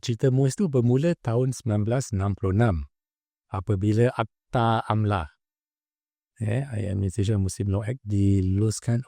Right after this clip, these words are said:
oleh Parlimen. Yang melakar ak-, Akta amla itu ialah almarhum Profesor Dok-, uh, uh, Ahmad Ibrahim, eh, sebagai Attorney General kita yang pertama. Apabila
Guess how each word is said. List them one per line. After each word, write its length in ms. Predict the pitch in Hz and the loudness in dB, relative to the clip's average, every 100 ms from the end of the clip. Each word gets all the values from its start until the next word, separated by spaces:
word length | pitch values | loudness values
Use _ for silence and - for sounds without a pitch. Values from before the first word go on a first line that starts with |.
| 98 | -2
oleh 400 | 90 90 87 - _ _ _ _ _ | 0 0 -2 -6 _ _ _ _ _
Parlimen. 400 | - 95 92 76 - _ _ _ _ _ _ _ - | -2 0 0 -2 -8 _ _ _ _ _ _ _ -2
Yang 200 | 104 113 110 | 2 4 4
melakar 640 | 110 107 107 - - 143 139 143 | 4 4 2 -2 -4 -2 -2 -4
ak-, 320 | - 123 - - | -6 -8 -8 -12
Akta 480 | - 107 - 127 123 | -10 -10 -4 -2 0
amla 320 | 110 117 117 | 0 2 2
itu 240 | 113 151 139 | 0 -2 -2
ialah 480 | 110 110 113 104 - | 0 0 0 -2 -6
almarhum 640 | 101 98 98 101 95 139 131 | -2 0 2 2 2 0 2
Profesor 480 | 107 110 101 139 | 0 2 2 2
Dok-, 400 | 139 107 - - | 2 0 -4 -8
uh, 480 | 107 98 98 92 101 | 0 2 2 2 -2
uh, 480 | 110 104 - 104 98 98 | -4 -10 -10 -6 -2 0
Ahmad 240 | 107 110 | 0 0
Ibrahim, 560 | 98 90 95 90 90 82 _ _ _ _ _ _ _ - | -2 0 2 2 0 -4 _ _ _ _ _ _ _ -6
eh, 320 | 113 151 143 | -2 -2 -4
sebagai 640 | - 101 95 95 98 104 | -6 -4 -2 0 0 0
Attorney 320 | 98 104 101 95 | -2 0 2 2
General 260 | 101 104 | 2 2
kita 300 | 98 98 113 | 0 -2 0
yang 100 | 92 | 0
pertama. 540 | 85 101 90 90 87 76 _ _ _ _ _ | 0 -2 -2 -2 -2 -6 _ _ _ _ _
Apabila 800 | - 98 113 104 135 185 190 180 | -10 -4 -2 0 2 4 4 2